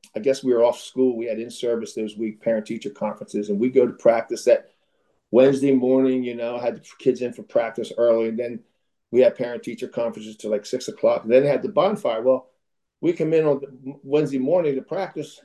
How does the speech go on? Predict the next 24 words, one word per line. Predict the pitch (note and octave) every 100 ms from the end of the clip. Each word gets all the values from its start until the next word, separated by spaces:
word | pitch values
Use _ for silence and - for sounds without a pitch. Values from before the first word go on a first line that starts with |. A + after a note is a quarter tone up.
| _
and | C3+ D3
all | D3+
the | D3+
wood | C#3 G3
for | -
the | C#3
bonfire | C3+ E3+ F3+ - B2 C3+
is |
burnt. | A#2 F#3+ - _ _ -
It's, | C3 C3+
it's | C#3
gone. | C#3+ D3+ E3+ -
It's | - A#2
just, | B2+ - - - G2 -
<laughs> | - - _ _
so | C3+ C3 G#2+ - - - C#3+ -
Pius | C#3+ E3+ -
guys | B2 C3 C3
come | C3+ A#2
over, | B2+ C3
someone | - D#3+ D3 B2+
came | B2+ B2+
over | C3+ C#3+
and | B2